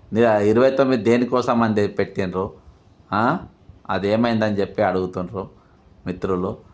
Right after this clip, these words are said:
కాబట్టి, ఆ, అన్-, అనేకమైన ఇర్రెగ్యులారిటీస్ ఉన్నాయి, ఇవన్నిటిపైన కూడా చర్చించాలని చెప్పేసి మిత్రులు అడుగుతుండ్రు. ఏదైనా మే-, ఏదేమైనప్పటికీ ఈరోజు ప్రభుత్వం మీరు ఆలోచన చేయాలి. ఇప్పటికైనా విద్యార్థుల సమస్య అయినా, ప్రజా సమస్యలపైన, విద్యపైన,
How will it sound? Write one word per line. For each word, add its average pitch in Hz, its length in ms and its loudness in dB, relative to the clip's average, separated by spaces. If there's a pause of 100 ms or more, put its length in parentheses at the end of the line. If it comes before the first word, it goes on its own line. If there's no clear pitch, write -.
(280)
కాబట్టి, 104 760 0 (400)
ఆ, 95 380 2
అన్-, 107 160 -2
అనేకమైన 123 640 2
ఇర్రెగ్యులారిటీస్ 110 1000 2
ఉన్నాయి, 101 220 -4
ఇవన్నిటిపైన 101 600 -2
కూడా 98 200 -2 (120)
చర్చించాలని 90 640 -4
చెప్పేసి 87 460 -10 (440)
మిత్రులు 90 320 -4
అడుగుతుండ్రు. 85 460 -4 (120)
ఏదైనా 113 380 2
మే-, 110 280 0
ఏదేమైనప్పటికీ 110 1040 -2 (480)
ఈరోజు 104 220 0
ప్రభుత్వం 110 500 -2
మీరు 104 120 -2
ఆలోచన 113 420 0
చేయాలి. 107 520 -2 (420)
ఇప్పటికైనా 120 600 0
విద్యార్థుల 110 580 0
సమస్య 107 420 -4
అయినా, 117 160 0
ప్రజా 107 360 0
సమస్యలపైన, 113 760 -2
విద్యపైన, 113 760 -2